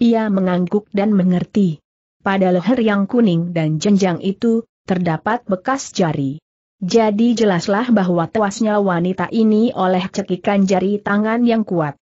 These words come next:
"Oh, dia ibumu. Biarkan ibumu tidur dulu, Nak, agaknya ibumu terlalu capai," hibur orang itu dengan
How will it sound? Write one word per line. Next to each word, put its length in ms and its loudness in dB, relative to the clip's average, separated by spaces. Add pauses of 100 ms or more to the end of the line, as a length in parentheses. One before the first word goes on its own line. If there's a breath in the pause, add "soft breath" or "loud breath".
(300)
"Oh, 320 2 (240)
dia 400 2
ibumu. 480 2 (480)
Biarkan 640 2
ibumu 400 4
tidur 400 2
dulu, 320 4
Nak, 240 0
agaknya 680 2
ibumu 480 2
terlalu 480 0
capai," 640 -2 (160)
hibur 400 4
orang 320 0
itu 400 0
dengan 240 2